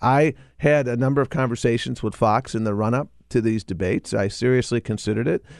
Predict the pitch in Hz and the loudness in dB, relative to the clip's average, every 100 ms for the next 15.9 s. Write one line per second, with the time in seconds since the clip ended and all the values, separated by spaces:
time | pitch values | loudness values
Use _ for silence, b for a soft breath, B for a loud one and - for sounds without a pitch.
0 | B B 170 180 180 190 180 156 185 165 | B B 2 4 4 4 2 4 4 4
1 | 139 135 - 160 156 127 131 131 B B | 2 -2 0 2 2 2 0 -2 B B
2 | B 151 180 160 143 156 143 123 - 147 | B 2 2 2 2 2 2 -2 0 2
3 | 156 143 - 139 147 101 - _ b b | 2 2 0 0 0 -4 -12 _ b b
4 | b 127 127 120 123 135 135 143 151 143 | b 0 2 2 0 2 2 2 2 2
5 | 143 139 117 - b b 123 123 113 98 | 2 2 -2 -8 b b -4 -2 -4 -8
6 | - - 135 131 - - 113 95 - 170 | -4 2 4 4 0 -4 -4 -4 -2 0
7 | 151 139 117 98 - - _ _ _ - | 2 0 -2 -8 -18 -18 _ _ _ -2
8 | 165 160 143 107 135 127 117 131 135 117 | 2 2 2 0 0 0 -2 2 2 2
9 | - B 104 - 135 139 127 120 117 - | -4 B -8 0 2 2 0 -2 -2 0
10 | 135 127 127 - - - B B B B | 0 2 0 -4 -14 -20 B B B B
11 | 127 127 120 110 135 170 151 135 - - | -2 -2 -2 0 0 0 0 -4 -6 -16
12 | - 127 - 151 160 151 131 - 143 123 | -16 -10 0 2 4 2 0 0 0 0
13 | 110 - 104 120 120 - 117 131 139 131 | -8 -10 -4 -2 -2 -2 0 2 4 2
14 | 110 117 110 - 127 143 127 120 - 113 | 0 -4 -4 -2 2 2 0 -4 -4 -4
15 | 113 95 - 120 - 107 98 98 | -4 -6 -4 -2 0 -2 -2 -6